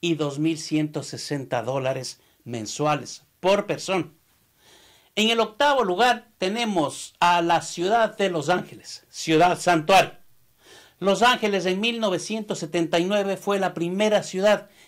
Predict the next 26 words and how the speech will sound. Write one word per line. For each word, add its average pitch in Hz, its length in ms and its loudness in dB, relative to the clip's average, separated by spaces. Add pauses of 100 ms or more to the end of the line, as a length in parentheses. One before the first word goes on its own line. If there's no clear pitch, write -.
(120)
en 196 220 2
impedir 185 680 -2 (240)
que 180 180 2
la 170 260 2
policía 165 600 0
investigara 160 840 0
el 160 180 2
estatus 190 460 -2
migratorio 175 720 0 (260)
de 170 160 4
los 156 160 2
detenidos. 147 580 -4 (300)
Con 208 200 2
más 233 280 2
de 180 180 -4
cuatro 214 420 2
millones 175 460 0
de 156 80 0
personas, 185 800 -4 (1040)
la 175 320 6
hace 175 280 0
ser 180 320 0
la 156 180 2
ciudad 175 460 -2
más 214 260 0
grande 247 600 0